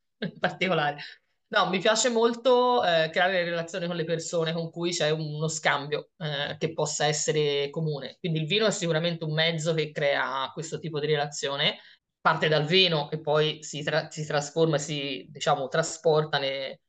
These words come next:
nelle relazioni di questo ambiente. Quindi, diciamo, la cosa più bella è vedere persone che si mettono in contatto tra loro e che riescono a, a sviluppare insieme qualcosa che magari senza quell'incontro poteva non avvenire mai.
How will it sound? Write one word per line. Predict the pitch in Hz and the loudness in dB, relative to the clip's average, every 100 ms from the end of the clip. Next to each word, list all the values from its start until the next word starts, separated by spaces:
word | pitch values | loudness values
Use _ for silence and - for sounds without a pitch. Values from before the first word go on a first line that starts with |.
| _ _ | _ _
nelle | - 165 160 | 0 4 4
relazioni | 156 170 - 156 | 4 2 4 2
di | 160 | 4
questo | 156 - 139 | 0 0 -4
ambiente. | 143 165 147 139 147 | 2 2 2 0 -6
Quindi, | 165 160 | -4 -4
diciamo, | 147 160 | -2 0
la | 160 | 4
cosa | 180 180 | 2 2
più | 180 | -2
bella | 180 233 185 | 0 2 2
è | 151 175 - - - _ _ _ | 2 0 -4 -18 -20 _ _ _
vedere | - 170 208 | -4 2 2
persone | 202 180 220 190 | 2 -2 -2 -2
che | 180 | -2
si | - 170 165 160 156 - - _ _ - | -4 -6 -4 -4 -6 -12 -20 _ _ -2
mettono | 202 202 180 | 0 2 2
in | |
contatto | 175 175 180 185 | 2 2 2 2
tra | 208 | 2
loro | 208 202 | 2 0
e | 190 | 0
che | |
riescono | 160 160 160 165 156 | 2 2 0 0 2
a, | 143 135 131 147 | 2 0 0 -2
a | |
sviluppare | 147 160 165 165 156 | -4 -4 -2 0 0
insieme | 160 - 156 160 | -2 0 0 0
qualcosa | 151 151 147 143 170 143 127 131 | -2 0 -2 0 2 2 2 -2
che | 151 | -6
magari | 151 139 139 165 131 131 | -2 -2 0 -2 -2 -6
senza | 139 143 147 | -6 -4 -2
quell'incontro | 151 156 160 143 147 - _ - 147 | -2 -2 -4 -4 -8 -14 _ -12 -8
poteva | 147 147 135 127 | -2 -2 0 -4
non | 131 139 | -4 -8
avvenire | 135 135 127 | -6 -4 -2
mai. | 135 143 127 | 0 0 -2